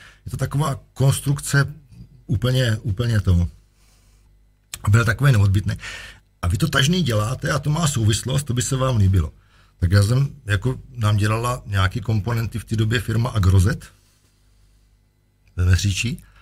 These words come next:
My jsme jednu sobotu tam přijeli teda s tím chlapíkem a za sobotu se tam prostě na těch velkých ohybačkách vyrobil ten vlek na ohejbaný. Takový na auto krásný, takový placka. Všimneme si, jako zatleskali, to je super, ne? A, a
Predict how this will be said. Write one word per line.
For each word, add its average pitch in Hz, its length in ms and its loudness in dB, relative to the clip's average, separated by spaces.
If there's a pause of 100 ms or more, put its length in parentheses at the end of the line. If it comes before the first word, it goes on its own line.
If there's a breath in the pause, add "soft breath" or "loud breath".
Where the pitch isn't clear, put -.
(440 loud breath)
My 95 60 8
jsme 120 200 4
jednu 135 200 6
sobotu 117 360 -6
tam 135 160 -4
přijeli 107 360 -2
teda 123 220 -2
s - 60 -10
tím 131 120 -6
chlapíkem 117 580 -2
a 113 40 -2
za 104 80 4
sobotu 107 320 0
se 120 120 -4
tam 101 160 -2
prostě - 260 -4
na 110 100 -2
těch 107 220 -6
velkých 107 340 -2
ohybačkách 101 720 2
vyrobil 107 360 2
ten 107 140 2
vlek 92 300 4
na 92 100 2
ohejbaný. 85 540 2 (640)
Takový 92 200 0
na 92 120 2
auto 92 280 -2
krásný, 82 560 -2
takový 87 380 -8 (240)
placka. - 400 -4 (840 soft breath)
Všimneme 104 280 4
si, 95 100 -2
jako 92 160 -2
zatleskali, 110 560 -2
to 98 120 -4
je 90 60 2
super, 98 380 -4
ne? 107 240 2
A, 110 200 -2 (480)
a 85 320 0